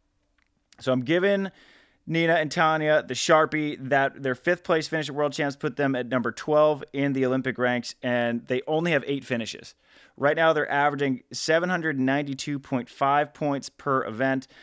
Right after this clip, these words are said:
So they're on track. If we were to scale that to the full twelve finishes, they're gonna hit nine thousand five hundred and ten. They will be well in the Olympic qualifying range. So the top women's spot for the Swiss, I think, is all but sealed up. Now, the number two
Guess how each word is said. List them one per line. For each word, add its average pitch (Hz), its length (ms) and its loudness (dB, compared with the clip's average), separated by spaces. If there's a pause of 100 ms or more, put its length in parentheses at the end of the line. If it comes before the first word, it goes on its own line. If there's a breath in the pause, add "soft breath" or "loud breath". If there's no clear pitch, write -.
(180 loud breath)
So - 140 -6
they're 131 240 0
on 156 240 -2
track. 135 460 2
If 117 100 -10
we 127 80 -4
were 127 80 0
to 117 60 -2
scale 135 400 2
that 127 320 0
to 110 580 -2 (220)
the 117 120 -6
full 135 240 -2
twelve 120 320 0
finishes, 117 480 -2
they're 117 160 0
gonna 110 140 -4
hit 117 180 -6
nine 113 220 -4
thousand 107 320 -2
five 104 240 -2
hundred 104 280 -6
and 92 100 -16
ten. 127 340 -2 (300 soft breath)
They 120 120 -2
will 113 120 -2
be 101 260 -8
well 123 560 4
in 113 320 -4
the 107 140 -6
Olympic 101 300 -8
qualifying 101 500 -2
range. 90 320 -12 (240 soft breath)
So 131 260 2
the 120 160 -6
top 185 340 -2
women's 143 300 -2
spot 127 500 2
for 127 460 0
the 113 240 -4
Swiss, 123 540 -2 (100)
I 120 140 0
think, 117 180 -4
is 110 140 -6
all 135 180 2
but 127 160 -4
sealed 117 280 -2
up. - 240 -2 (680 soft breath)
Now, 127 100 0
the 123 80 0
number 120 240 0
two 131 640 -2